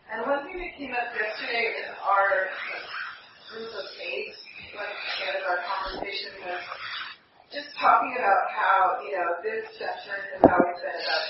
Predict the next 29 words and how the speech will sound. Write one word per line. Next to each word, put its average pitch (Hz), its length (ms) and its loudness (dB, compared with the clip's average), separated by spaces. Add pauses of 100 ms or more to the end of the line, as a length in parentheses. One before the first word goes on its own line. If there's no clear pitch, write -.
(140)
deepening - 560 -10
our 185 480 6
practice, - 560 -4
whatever, - 320 -4
you - 80 -10
know, - 160 -6
the - 160 -12
focus - 320 -8
is 175 180 -12
on - 380 -2
creating - 240 -4
a - 240 -10
space - 400 -6
where - 160 -10
people - 300 -16
can - 260 -20
come - 160 -12
together - 560 -2
and - 80 -20 (560)
often - 400 6 (140)
sit 208 340 0
quietly 175 800 4
and - 160 -12
listen - 240 -18
to - 240 -16
a - 80 -12
garment - 480 -2
talk. - 320 -4 (640)
Um, - 460 6